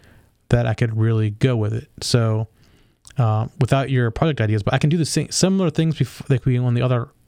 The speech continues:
uh, platforms as I can on the Arduino and address the differences.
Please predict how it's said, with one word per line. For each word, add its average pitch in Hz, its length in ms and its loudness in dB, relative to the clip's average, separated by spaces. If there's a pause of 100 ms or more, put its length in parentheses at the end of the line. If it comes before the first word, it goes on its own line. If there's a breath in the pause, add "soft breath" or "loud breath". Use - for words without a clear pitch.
uh, 117 240 -2
platforms 113 540 -2
as 117 60 0
I 110 60 0
can 110 380 -2 (380 loud breath)
on 117 120 2
the 113 80 0
Arduino 151 600 0
and 117 240 -2
address 123 320 0
the 110 100 0
differences. 120 800 0